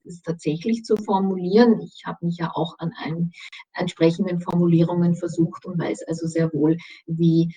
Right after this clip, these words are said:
äh, kompliziert das sein kann, das richtig hinzubekommen. Und die Konzentration auf K-I-Systeme, wie gesagt, ist politisch verständlich, aber sie verstellt natürlich auch leicht den Blick auf eine viel breitere und viel größere Problematik, die wir haben.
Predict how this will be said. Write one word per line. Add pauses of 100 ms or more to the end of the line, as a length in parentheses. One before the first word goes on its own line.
(160)
äh,
kompliziert
das
sein
kann,
das (160)
richtig
hinzubekommen. (680)
Und (140)
die
Konzentration
auf
K-I-Systeme,
wie
gesagt,
ist
politisch
verständlich,
aber
sie
verstellt
natürlich
auch
leicht
den
Blick
auf
eine
viel
breitere
und
viel
größere
Problematik,
die
wir
haben.